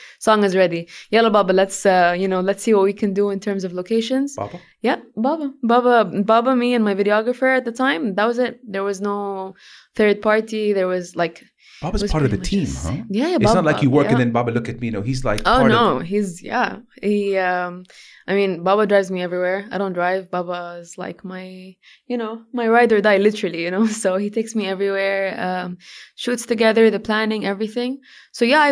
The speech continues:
Speaker 1: planned that music video in, like, three days. Um, talked to a videographer at the time and I was like, "Listen, I have this idea." He's like, "Yalla, let's go."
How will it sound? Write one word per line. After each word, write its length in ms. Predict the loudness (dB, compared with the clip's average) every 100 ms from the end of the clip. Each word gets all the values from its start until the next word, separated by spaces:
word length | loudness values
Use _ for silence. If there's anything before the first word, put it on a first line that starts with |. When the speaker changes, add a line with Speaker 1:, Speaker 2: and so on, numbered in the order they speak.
| 2
Speaker 1:
planned 200 | 2 2
that 100 | 0 0
music 200 | -2 -2 0
video 160 | 0 0
in, 60 | -4 -6
like, 100 | -8 -8
three 140 | -6 -4
days. 200 | -6 -8 -10 -8 -4
Um, 300 | -4 -6 -10 -14 -20 -20 -20 _ -2
talked 200 | -2 0 0
to 40 | 2 0
a 20 | -2 -4
videographer 460 | -2 -2 -2 -6 -8 -8
at 60 |
the 100 | -10 -8
time 180 | -6 -6
and 60 | -8 -10
I 20 | -12
was 80 | -12
like, 120 | -14 -12
"Listen, 160 | -12 -12
I 20 | -10
have 80 | -10
this 100 | -10 -10
idea." 180 | -10 -10
He's 120 | -12 -14
like, 100 | -12 -12
"Yalla, 180 | -12 -14
let's 120 | -14
go." 60 | -14